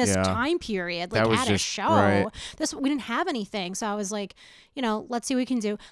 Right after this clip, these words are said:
Speaker 1: Lighting was, you know, eh, down there. So we did our best. So ho-, hope, hope you liked that photo i-, if you saw it. Um, anyway,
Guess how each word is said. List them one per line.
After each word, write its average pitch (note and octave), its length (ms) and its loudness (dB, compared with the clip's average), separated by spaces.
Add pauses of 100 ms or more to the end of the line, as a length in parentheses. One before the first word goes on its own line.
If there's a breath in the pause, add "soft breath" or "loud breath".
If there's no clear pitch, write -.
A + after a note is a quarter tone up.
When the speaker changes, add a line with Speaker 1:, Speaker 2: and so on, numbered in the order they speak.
(100)
Speaker 1:
Lighting G#4 260 4
was, G4 220 2
you E4+ 120 4
know, D4 380 4
eh, D4+ 720 0
down A3+ 280 0
there. A3+ 280 0
So A#3 300 2
we A#3 100 0
did E4+ 140 0
our F#4 80 6
best. G#3 380 2
So G3+ 320 -6
ho-, - 240 -12
hope, B3 180 -8
hope B3+ 180 -6
you B3 80 -2
liked G#3 200 -4
that F#3 160 -6
photo F#3 260 -6
i-, F3+ 40 -6 (180)
if - 160 -12
you G#3 80 -6
saw F3+ 300 -4
it. - 180 -10 (340 loud breath)
Um, A#3 720 0 (100)
anyway, A3+ 480 4